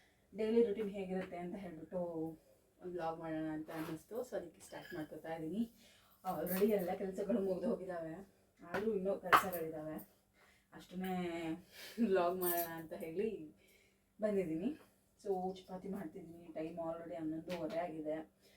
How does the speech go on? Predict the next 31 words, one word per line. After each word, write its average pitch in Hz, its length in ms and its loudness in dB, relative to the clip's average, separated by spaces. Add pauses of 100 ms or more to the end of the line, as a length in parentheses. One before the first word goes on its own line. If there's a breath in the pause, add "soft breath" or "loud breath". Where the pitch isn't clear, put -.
(280 loud breath)
ಆ, 170 200 -6
ಈಗ 185 240 -2
ಎಲ್ಲ 165 300 2
ಕೆಲಸ 165 240 -4
ಮುಗಿಸಿ 165 380 -8
ಪೂಜೆ 170 300 -8
ಎಲ್ಲ 165 180 -4
ಇವಾಗ 160 420 -2
ಮುಗೀತು. 160 460 -4
So, - 720 -10
ಅದನ್ನೆಲ್ಲ 165 300 -10
ವ್ಲಾಗ್ 160 400 -2
ಮಾಡೋಕ್ಕೆ 160 800 -6 (560 loud breath)
ಆಗಲಿಲ್ಲ. 185 360 0
ಒಬ್ಬಳೇ 170 400 -2
ಇರೋದ್ರಿಂದ, 180 360 -4
ಕೆಲಸಗಳನ್ನು 185 640 0
ಅರ್ಜೆಂಟ್ 190 500 -6
ಮಾಡಬೇಕಾಗಿರೋದ್ರಿಂದ, 165 920 -2
ಹ್ಮ್, 190 320 -6
ಕೆಲವೊಮ್ಮೆ 175 500 -4
ಆಗೋದಿಲ್ಲ 165 540 -2 (280)
ವಿಡಿಯೋ 180 200 -2
ಮಾಡ್ಕೊಂಡು 160 380 -6
ಮಾಡ್ಕೊಂಡು 156 420 -6
ಕೆಲಸ 151 280 -6
ಮಾಡೋದಕ್ಕೆ. 160 340 -4
ಯಾಕಂದರೆ 165 320 -8
ಅಲ್ಲಿ 170 160 -10
ನೀರು 180 320 -4
ಬಂದ್ಬಿಟ್ಟಾಗ 165 340 -8